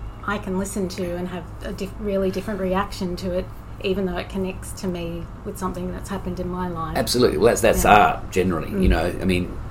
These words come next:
Speaker 2: even the most specific art obviously is something you relate to yourself and connect to, separate to what the artist put into it, even though they are,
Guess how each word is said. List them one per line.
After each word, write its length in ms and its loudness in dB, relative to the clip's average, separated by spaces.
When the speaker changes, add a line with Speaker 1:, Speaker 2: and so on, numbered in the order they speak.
Speaker 2:
even 160 6
the 80 8
most 160 6
specific 560 4
art 340 4
obviously 340 6
is 80 4
something 300 4
you 160 0
relate 420 -2
to 100 0
yourself 380 2
and 80 -4
connect 300 0
to, 240 0
separate 360 4
to 80 -2
what 120 2
the 100 2
artist 280 0
put 100 0
into 300 0
it, 60 0
even 200 0
though 240 2
they 220 2
are, 80 2